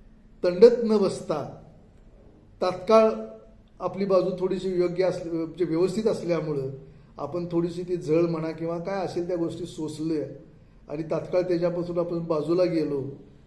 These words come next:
तर निश्चितपणे त्याच्यावर आपल्याला अशा संकटावर देखील मात करता येते. मी जर ती चूक तुझी माझी करत बसलो असतो, ती मंडळी सगळी त्या कुठल्या मूडमध्ये असतात तुम्हाला माहिती आहे.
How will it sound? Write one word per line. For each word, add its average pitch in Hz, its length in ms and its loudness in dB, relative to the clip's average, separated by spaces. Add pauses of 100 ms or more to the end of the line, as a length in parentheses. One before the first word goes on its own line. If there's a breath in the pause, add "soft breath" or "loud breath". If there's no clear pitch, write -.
(140)
तर 160 120 -2
निश्चितपणे 180 1120 -2 (380)
त्याच्यावर 165 360 0
आपल्याला 165 380 -2
अशा 165 200 -4
संकटावर 185 520 -2
देखील 190 300 0
मात 156 240 -4 (140)
करता 139 260 -8
येते. 120 320 -12 (1400)
मी 208 160 0
जर 226 180 8
ती 233 80 2
चूक 226 300 -4
तुझी 208 200 0
माझी 202 260 0
करत 196 220 0
बसलो 190 360 0
असतो, 185 440 -4
ती 165 60 -4
मंडळी 156 380 -2
सगळी 175 280 0
त्या 175 160 -2
कुठल्या 170 320 -4
मूडमध्ये 170 400 -2
असतात 170 240 -4
तुम्हाला 165 300 -6
माहिती 165 360 -4
आहे. 160 120 -2